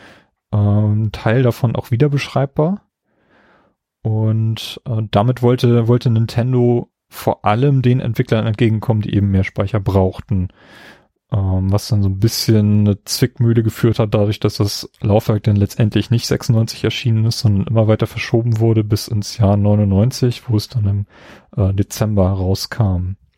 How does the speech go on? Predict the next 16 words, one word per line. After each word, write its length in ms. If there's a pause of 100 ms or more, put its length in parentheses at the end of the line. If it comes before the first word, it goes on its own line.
(760)
Zwischendurch 640
wurde 400
sogar 240
von 180
Miyamoto, 800 (540)
ähm, 340
fiel 240
der 100
Spruch, 360
dass 400 (140)
jede 340
Major-Software-Entwicklung 1080
für 80
das 140
N 140
vierundsechzig 640